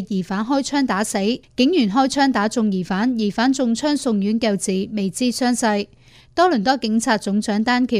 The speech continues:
喺 Twitter 發文表示，哀悼殉職警犬 Bingo，感謝佢為確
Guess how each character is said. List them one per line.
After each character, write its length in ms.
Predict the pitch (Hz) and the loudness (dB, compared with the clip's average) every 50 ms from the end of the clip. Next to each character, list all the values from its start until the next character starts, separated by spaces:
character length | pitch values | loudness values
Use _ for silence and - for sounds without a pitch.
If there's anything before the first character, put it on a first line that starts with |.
| 190 196 | 0 0
喺 180 | 196 208 208 | 0 -2 -2
Twitter 480 | 214 - - 311 247 - - 220 190 196 | -2 -4 -6 -8 -6 -6 -6 -4 -4 -4
發 180 | - 226 226 | -2 -4 -2
文 200 | 196 214 196 185 | -2 -2 -2 -2
表 160 | 170 196 214 247 | -2 -2 -2 -2
示， 320 | - - 240 220 214 - - | 0 0 -2 -2 -2 -2 0
哀 200 | 269 269 277 294 | 2 2 4 4
悼 200 | 269 - 226 220 | 4 2 2 0
殉 280 | 220 - 285 269 262 254 | 0 0 2 2 2 2
職 160 | 302 285 254 - | 2 0 -2 -2
警 160 | - 208 226 | -2 -2 0
犬 320 | 247 233 247 208 214 226 - - - | 2 2 2 2 2 0 -4 -6 -4
Bingo， 500 | 240 240 247 220 220 190 180 180 214 - - - - - _ _ - | -2 -2 0 0 -2 -2 -4 -4 -6 -10 -16 -20 -20 -20 _ _ -2
感 140 | 233 262 | 0 0
謝 200 | 320 - 320 254 | 0 0 0 -2
佢 240 | 247 - 226 220 214 | -2 0 0 0 0
為 180 | 220 220 208 202 | 0 0 -2 -2
確 200 | - 226 220 | -4 -6 -8